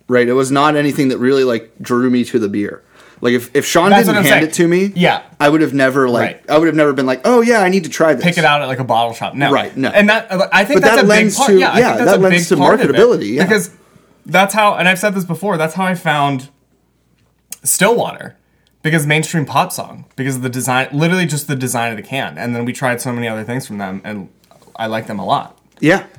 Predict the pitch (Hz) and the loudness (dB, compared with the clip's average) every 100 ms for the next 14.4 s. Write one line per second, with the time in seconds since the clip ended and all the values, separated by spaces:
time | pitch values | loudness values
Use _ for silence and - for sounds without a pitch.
0 | _ 139 143 - 156 151 160 170 - 175 | _ 0 0 0 0 0 0 -4 -2 -4
1 | 180 175 - 160 127 _ - 156 170 160 | -4 -6 -4 -4 -6 _ -6 -4 -2 -2
2 | 170 233 240 247 226 180 139 131 - 190 | -2 2 0 0 -2 0 -2 -4 -4 -2
3 | 180 117 101 104 117 120 123 123 120 120 | -2 -2 -6 -8 -8 -6 -6 -4 -2 -2
4 | 107 98 107 95 - _ _ _ _ _ | -4 -8 -8 -10 -14 _ _ _ _ _
5 | 127 117 104 98 117 113 139 139 143 135 | -8 -6 -8 -8 -10 -8 -2 -2 -2 -6
6 | 110 104 92 110 - 117 113 135 120 - | -8 -8 -10 -14 -12 -12 -10 -8 -10 -10
7 | 113 117 113 104 104 95 - - 107 101 | -6 -4 -4 -6 -8 -8 -8 -8 -10 -6
8 | 147 160 107 101 104 107 110 98 113 - | -4 -2 -4 -8 -10 -10 -12 -10 -12 -14
9 | _ _ 135 160 175 127 127 110 110 _ | _ _ 0 0 -2 -4 -4 -4 -12 _
10 | - 131 143 107 98 107 _ - 127 - | -10 -4 -4 -4 -8 -14 _ -14 -12 -12
11 | _ - 123 - 131 117 196 95 123 - | _ -16 -14 -6 -4 -4 -8 -8 -8 -8
12 | - - _ _ _ _ _ _ _ _ | -14 -20 _ _ _ _ _ _ _ _
13 | 123 - 131 156 135 107 156 160 95 - | -8 -4 -2 -2 -4 -4 -2 -2 -6 -12
14 | - 73 - | -18 -20 -20